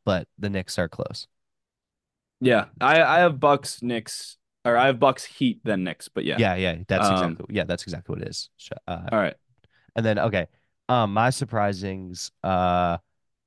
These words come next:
Speaker 1: we'll go another East Conference team, the Cavs, um,
Speaker 2: Mm.
Speaker 1: doing it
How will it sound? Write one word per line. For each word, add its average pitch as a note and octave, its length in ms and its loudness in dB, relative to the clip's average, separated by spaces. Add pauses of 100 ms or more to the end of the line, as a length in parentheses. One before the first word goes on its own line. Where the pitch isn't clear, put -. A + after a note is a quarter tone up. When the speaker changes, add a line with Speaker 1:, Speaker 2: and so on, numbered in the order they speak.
(100)
Speaker 1:
we'll A#2+ 100 -2
go D3+ 60 0
another B2+ 200 -2
East A2 300 -8
Conference G#2 400 -4
team, F#2+ 260 -6
the F2+ 100 -4
Cavs, F2+ 640 -2 (380)
um, F#2 460 4
Speaker 2:
Mm. D#2 60 -14 (240)
Speaker 1:
doing B2 280 4
it A2+ 240 2